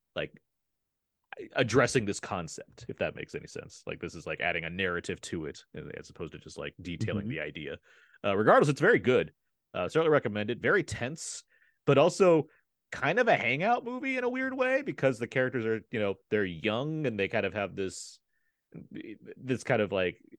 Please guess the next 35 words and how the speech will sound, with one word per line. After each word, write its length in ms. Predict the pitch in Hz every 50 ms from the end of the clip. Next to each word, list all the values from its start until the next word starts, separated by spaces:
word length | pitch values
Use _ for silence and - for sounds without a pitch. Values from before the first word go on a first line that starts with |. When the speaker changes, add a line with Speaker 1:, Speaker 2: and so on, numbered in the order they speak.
| _ _ _ _ _ _ _ _ _ _ _ _ _ _ _ _ _ _ _ _ - -
Speaker 1:
I 60 | -
don't 80 | 156 185
wanna 140 | 202 170 143
say 160 | - 123 104
chill 600 | - - - - - 120 117 131 143 127 117 92
vibe, 360 | 87 98 80 71 76 82 87
but 120 | 80 107 -
there's 140 | 117 107 -
certainly, 260 | 143 135 127 123 117
like, 160 | 110 104 -
a 60 | 92
lot 200 | 98 104 113 113
of 80 | 107 -
scenes 240 | - 113 107 95 98
of 80 | 85
them 120 | 92 95 92
just 140 | 87 - -
talking 340 | - 101 98 - 107 92 80
things 180 | 92 85 80
out 140 | 101 104 101
and 80 | 85 85
everything, 420 | 80 82 82 - 90 85 82 82
where 100 | 85 87
you're 120 | 87 87 90
just 140 | 92 - -
kind 160 | 101 92 90
of, 80 | 82
like, 220 | 85 82 82 80 -
invested 500 | - 104 87 76 107 107 - - - 95
in 100 | 98 90
the 140 | 85 85 78
idea 320 | 80 85 87 78 95 95
of 60 | 92 76
what's 180 | 87 80 -
happening 480 | - 120 113 104 - 87 85 85 82